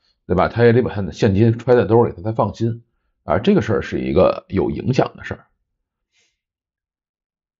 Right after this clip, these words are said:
再其他的啊，比如说啊，我的各种什么呃，Facebook 呀，各种什么这种平台啊，我说我把 <clears throat> 俄罗斯关掉。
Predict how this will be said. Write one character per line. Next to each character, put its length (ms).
再 180
其 220
他 240
的 120
啊， 180
比 120
如 180
说 260
啊， 180
我 140
的 140
各 140
种 180
什 80
么 440
呃， 280
Facebook 640
呀， 220
各 140
种 180
什 100
么 120
这 100
种 140
平 240
台 280
啊， 180
我 120
说 120
我 120
把 220
<clears throat> 460
俄 100
罗 80
斯 180
关 180
掉。 240